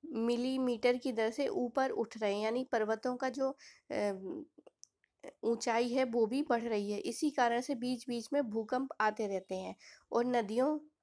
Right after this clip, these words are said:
अ, में भी भारी परिवर्तन होता रहता है।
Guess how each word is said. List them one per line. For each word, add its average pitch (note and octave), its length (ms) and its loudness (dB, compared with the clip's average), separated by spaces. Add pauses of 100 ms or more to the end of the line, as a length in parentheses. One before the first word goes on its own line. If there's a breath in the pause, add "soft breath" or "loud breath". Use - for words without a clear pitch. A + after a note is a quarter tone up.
(180)
अ, - 200 -14 (300)
में A#3 420 0
भी C#4+ 320 -2 (180)
भारी G#3+ 580 -2
परिवर्तन A3+ 600 0 (100)
होता G#3+ 240 0
रहता F3+ 320 -8
है। F3+ 220 -14